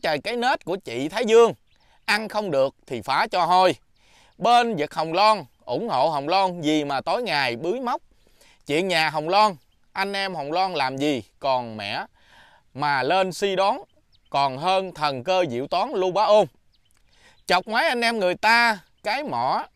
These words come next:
Mỹ Mỹ cũng không vừa đâu, nó vả lại cho mang nhục đó bà Thái Dương ơi.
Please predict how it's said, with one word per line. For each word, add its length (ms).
Mỹ 180
Mỹ 300
cũng 200
không 220
vừa 140
đâu, 360
nó 260
vả 300
lại 260
cho 120
mang 240
nhục 220
đó 260
bà 280
Thái 160
Dương 200
ơi. 260